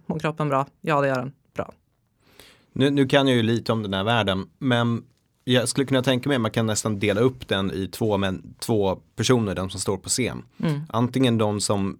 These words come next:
Speaker 2: vill bli betygsatta av andra människor för att få det bekräftelsen.
Speaker 1: Mm.
Speaker 2: Och där kanske det är lite större röda flaggor för bakomliggande besvär.
Speaker 1: Mm.
Speaker 2: Och sen de som kanske då lyckas bygga upp det som du gjorde i dig själv, ett inre självförtroende.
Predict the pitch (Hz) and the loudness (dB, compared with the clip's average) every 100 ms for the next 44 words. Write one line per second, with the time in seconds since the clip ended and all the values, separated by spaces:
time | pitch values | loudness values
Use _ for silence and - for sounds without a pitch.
0 | _ 98 110 127 107 95 95 98 90 - | _ -4 0 2 2 -2 -4 -6 -4 -6
1 | 90 101 85 90 92 80 - 98 90 - | -4 -2 -2 -4 -6 -6 -6 -6 -6 -6
2 | 92 92 - 82 - - 90 87 82 - | -6 -6 -6 -10 -8 -4 -4 -4 -8 -8
3 | 107 95 80 - 101 104 123 - - 98 | -8 -6 -8 -10 -8 -2 -2 -2 -6 -4
4 | - - - - - 170 135 107 107 107 | -6 -10 -18 -14 -2 0 2 0 0 -2
5 | 95 98 87 82 - - 95 98 107 90 | 0 0 0 -2 -2 0 0 -2 -2 -2
6 | 82 - 87 85 98 95 90 95 90 80 | -2 -4 -4 -4 -4 -4 -4 -4 -4 -4
7 | - - _ - 101 - 107 90 - 95 | -10 -14 _ -18 -18 -2 0 0 -2 -6
8 | 90 90 80 - 143 85 98 - - 156 | -6 -8 -6 -2 0 0 -4 -8 -2 0
9 | 139 113 117 110 110 101 95 - 98 95 | 0 0 2 2 0 0 -2 -4 -4 -4
10 | 101 104 98 95 92 92 - 95 104 101 | -4 -4 -2 -2 -4 -6 -6 -4 -4 -4
11 | - 90 - 92 95 90 92 82 80 90 | -6 -6 -4 -4 -4 -4 -4 -6 -6 -4
12 | 78 65 92 - 98 90 - 90 82 - | -4 -4 -10 -10 -8 -8 -6 -6 -6 -6
13 | 127 147 95 85 64 | -2 -2 -2 -6 -8